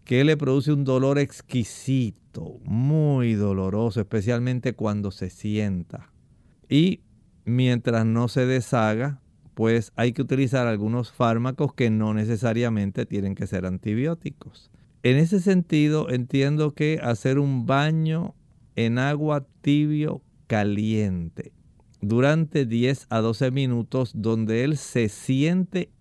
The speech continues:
en esa agua, eso le ayuda a dar un alivio enorme a su problema, ayuda a reducir la inflamación de ese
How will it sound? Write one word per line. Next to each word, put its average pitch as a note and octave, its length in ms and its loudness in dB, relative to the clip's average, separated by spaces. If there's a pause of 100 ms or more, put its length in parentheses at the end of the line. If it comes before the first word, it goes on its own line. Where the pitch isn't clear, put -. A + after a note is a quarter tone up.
en A#2+ 280 2
esa C#3 480 0
agua, - 340 -10 (580)
eso A#2+ 280 2
le D#3+ 80 2
ayuda D3 360 2
a C#3+ 40 2
dar C3 140 0
un C#3 140 -2
alivio C#3 560 0 (220)
enorme A2+ 880 0 (260)
a G#2 120 -2
su A2+ 160 -2
problema, B2 720 0
ayuda A2 400 0
a B2+ 40 0
reducir C3+ 720 0 (520)
la G#2+ 1080 -2
inflamación B2 1200 0 (640)
de A2+ 320 2
ese B2+ 500 0